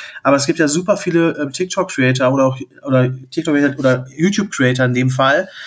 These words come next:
die halt genau wissen, okay, YouTube-Monetarisierung ist ein super spannendes Thema, die machen in eine Minute Cutdown für TikTok fertig, laden den doch hoch und sagt, hey, mein neues Video ist online, schau dir das mal an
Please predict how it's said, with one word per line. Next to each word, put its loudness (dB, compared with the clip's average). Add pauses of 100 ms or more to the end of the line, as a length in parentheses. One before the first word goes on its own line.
(300)
die 4
halt 2
genau 4
wissen, 0
okay, -2
YouTube-Monetarisierung 0
ist -4
ein 0
super 0
spannendes -2
Thema, 0
die 0
machen 0
in -2
eine 0
Minute -2
Cutdown 0 (160)
für -2
TikTok -2
fertig, 0 (280)
laden 0
den -2
doch -2
hoch 0
und -8
sagt, -2
hey, -2
mein 0
neues -2
Video -2
ist -4
online, -4
schau 0
dir 0
das -2
mal -2
an 0